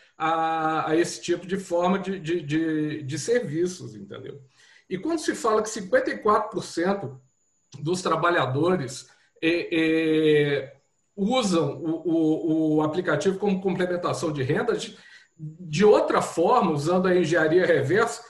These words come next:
quarenta e seis por cento, pelo menos, desses trabalhadores usam o aplicativo como a única forma de renda que eles têm. Única forma de renda.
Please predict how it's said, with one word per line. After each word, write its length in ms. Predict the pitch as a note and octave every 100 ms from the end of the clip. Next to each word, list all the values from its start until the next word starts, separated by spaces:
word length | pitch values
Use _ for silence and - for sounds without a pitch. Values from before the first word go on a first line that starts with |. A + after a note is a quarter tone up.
| _ _ _ _
quarenta 520 | C#4+ C#4+ B3 D#4 F4
e 60 | D#4
seis 360 | - B3 D4+
por 220 | - A#3+ -
cento, 400 | - A#3 C4 -
pelo 240 | F3 E3
menos, 240 | F3+ G3+
desses 180 | F3+ -
trabalhadores 880 | F#3 D3 D#3 C#3+ A2+ D3 A3 - - _ _ G#3
usam 380 | C4+ E4 B3
o 60 | G#3
aplicativo 640 | - F#3 E3 - - B3
como 200 | - C#4+
a 100 | C#4+
única 420 | B3+ D#4+ G#4+ G#4 F#4
forma 360 | - C#4+ D4+
de 140 | D4 C4
renda 320 | G#3+ B3 B3+
que 80 | C4+
eles 240 | - -
têm. 380 | F#3 F#3 G#3 - _ _ _ _ _ -
Única 320 | A#3 D4+ C#4
forma 260 | - A#3+ B3
de 120 | B3+
renda. 460 | F#3+ G#3+ A3+ C#3